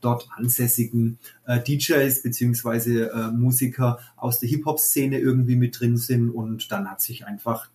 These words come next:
diese Story irgendwie weiterentwickelt. Äh, ja, eine Zombie-Apokalypse, das war auch safe, äh, dass das mit eine Rolle spielt. Und genau dementsprechend hat sich das dann, äh,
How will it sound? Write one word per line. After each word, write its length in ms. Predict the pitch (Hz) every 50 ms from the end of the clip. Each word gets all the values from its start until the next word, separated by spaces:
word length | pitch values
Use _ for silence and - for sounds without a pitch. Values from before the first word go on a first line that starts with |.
| _ -
diese 240 | 120 117 - 117
Story 440 | 117 - - 117 110 113 117 120 120
irgendwie 360 | 117 123 117 117 117 120 117
weiterentwickelt. 840 | 113 107 113 117 135 131 131 131 123 - 135 123 127 131 123 120 - - - - - - - -
Äh, 340 | - 120 117 113 113 113 110
ja, 140 | 107 104 107
eine 140 | 117 120 120
Zombie-Apokalypse, 960 | - 143 131 131 135 143 - - 135 123 - 123 123 123 117 - - 131 127
das 180 | 113 117 113 -
war 140 | 120 - -
auch 140 | 123 123 -
safe, 340 | - - 139 123 127 127 127 - - - - - _ _ -
äh, 200 | 127 123 120 117 113 - -
dass 180 | 131 123 - -
das 380 | 127 120 117 - - - -
mit 180 | 131 120 120 -
eine 80 | 120
Rolle 240 | 113 110 117 120 120
spielt. 460 | 117 - - - 117 117 117 113 113
Und 260 | - 113 113 113 113 -
genau 400 | 117 113 107 101 98 101 98 -
dementsprechend 640 | 113 107 107 107 117 - - 104 107 - 117 113 113
hat 120 | 107 104 -
sich 160 | - - -
das 220 | - 107 - -
dann, 240 | - 107 104 104 101 - - - - - - - _ -
äh, 260 | 117 104 104 104